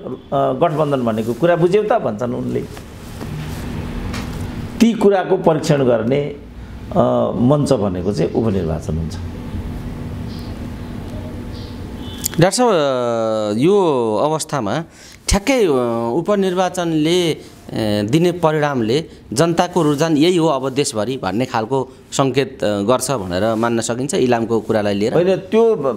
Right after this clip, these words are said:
Speaker 1: निर्वाचन सम्बन्धी अभ्यास चाहिँ त्यसरी लिने प्रचलन छ क्या। जस्तो भनौँ न, भारतमा चाहिँ तिनवटा, अ, प्रान्तमा चाहिँ निर्वाचन हुँदाखेरि
Speaker 2: मह्म।
Speaker 1: का-, भोलि के हुन्छ त, अ, बिजेपीको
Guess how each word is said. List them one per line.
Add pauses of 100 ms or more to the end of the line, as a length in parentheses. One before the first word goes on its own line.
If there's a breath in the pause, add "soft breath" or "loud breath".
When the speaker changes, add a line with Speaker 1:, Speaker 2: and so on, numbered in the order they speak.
(560)
Speaker 1:
निर्वाचन
सम्बन्धी
अभ्यास
चाहिँ
त्यसरी (380 loud breath)
लिने
प्रचलन
छ
क्या। (1700)
जस्तो
भनौँ
न,
भारतमा
चाहिँ
तिनवटा,
अ, (460)
प्रान्तमा
चाहिँ
निर्वाचन
हुँदाखेरि
Speaker 2:
मह्म। (600)
Speaker 1:
का-,
भोलि
के
हुन्छ
त,
अ,
बिजेपीको